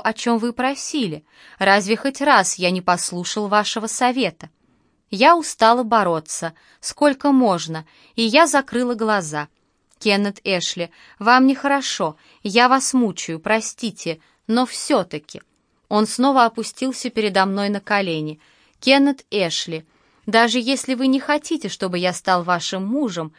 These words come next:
если я вас недостоин, признайтесь мне на ухо, с каких пор вы меня любите?» Я с закрытыми глазами. С того дня, когда вы предложили сыграть в «Хватай дракона».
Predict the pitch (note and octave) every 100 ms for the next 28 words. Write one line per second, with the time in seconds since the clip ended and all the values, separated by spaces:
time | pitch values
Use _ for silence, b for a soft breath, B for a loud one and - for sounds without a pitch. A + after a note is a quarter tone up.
0 | b b b F#3 G#3 - G3+ G3 F#3+ F3+
1 | F#3 F#3 F3+ G#3 F#3+ A3+ - - C4 E3+
2 | D#3 - b b - C4 A#3+ B3+ G3 D3+
3 | - - - _ _ _ F#3 F#3+ F3+ F3+
4 | E3 D#3 D#3 - D#3+ b b b - B3
5 | B3+ F4 - - B3 F#3+ D#3+ E3 E3 E3
6 | E3+ D#3+ D3 C3+ - - - _ _ _
7 | _ G3 F3 G#3 C#4+ A#3+ G#3 G3+ A3+ A3+
8 | A3 G#3 G#3+ G#3+ F3 E3 D#3+ D#3 B B
9 | B - - B3 B3 A#3+ C#4 E4 C#4+ B3+
10 | B3+ C4 B3 A#3+ A3+ A#3 A3 C4 B3 -
11 | A3 G#3+ A#3+ A#3+ - _ - B3+ B3+ B3+
12 | A#3+ A#3 A#3 B3+ - F#3 D#3 C#3+